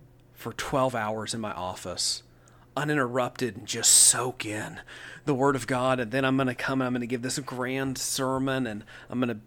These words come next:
you know, have thirty hours into each of my sermons, and it's gonna be so good," and, and all this stuff,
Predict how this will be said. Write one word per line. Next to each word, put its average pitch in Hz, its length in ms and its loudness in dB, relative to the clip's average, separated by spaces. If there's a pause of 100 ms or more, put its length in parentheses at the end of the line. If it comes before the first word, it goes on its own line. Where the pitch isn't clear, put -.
you 135 80 -2
know, 113 80 -2
have 123 360 2
thirty 143 720 2
hours 127 480 2
into 120 160 -2
each 123 260 -4
of 139 60 0
my 117 120 0
sermons, 127 560 0
and 113 100 -6
it's 110 140 -6
gonna 120 180 -2
be 107 120 -6
so 131 260 2
good," 120 380 0
and, 107 120 -6 (460)
and 127 140 0
all 123 120 0
this 131 180 0
stuff, 113 380 2